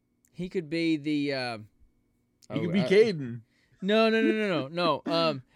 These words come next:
Speaker 1: and of course he couldn't do it now because of his age and, and, and he, his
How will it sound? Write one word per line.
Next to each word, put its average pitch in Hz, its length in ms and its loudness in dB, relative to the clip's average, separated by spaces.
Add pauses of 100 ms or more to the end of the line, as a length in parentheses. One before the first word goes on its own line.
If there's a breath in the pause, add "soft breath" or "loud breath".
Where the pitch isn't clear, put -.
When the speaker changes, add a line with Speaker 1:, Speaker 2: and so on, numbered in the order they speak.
Speaker 1:
and 190 100 -6
of 190 60 -2
course 220 180 4
he 254 80 -4
couldn't 226 180 2
do 185 100 4
it 165 80 -4
now 160 200 0
because 143 280 -6
of 139 60 -8
his 135 160 -6
age 139 400 -4
and, 127 280 -12
and, 120 360 -12
and 120 240 -14
he, 123 220 -12 (100)
his 117 300 -14